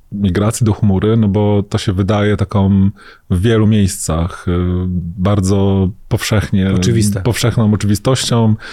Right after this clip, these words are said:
Speaker 1: E, dużo, dużo klientów po prostu już w chmurze jest od lat właściwie i z-, z-,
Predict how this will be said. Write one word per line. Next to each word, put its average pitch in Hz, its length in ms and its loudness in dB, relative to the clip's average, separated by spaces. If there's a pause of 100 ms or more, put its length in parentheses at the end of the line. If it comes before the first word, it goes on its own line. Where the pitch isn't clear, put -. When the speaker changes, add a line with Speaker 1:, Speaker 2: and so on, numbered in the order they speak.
(300)
Speaker 1:
E, 101 260 0
dużo, 98 440 2
dużo 95 200 0
klientów 98 520 0
po 95 100 -4
prostu 95 380 -2
już 90 400 -2
w - 100 -20
chmurze 87 340 0
jest 87 200 -2
od 104 100 0
lat 123 260 0
właściwie 98 600 0 (300)
i 87 480 -4 (880)
z-, 98 220 -8
z-, 110 220 -4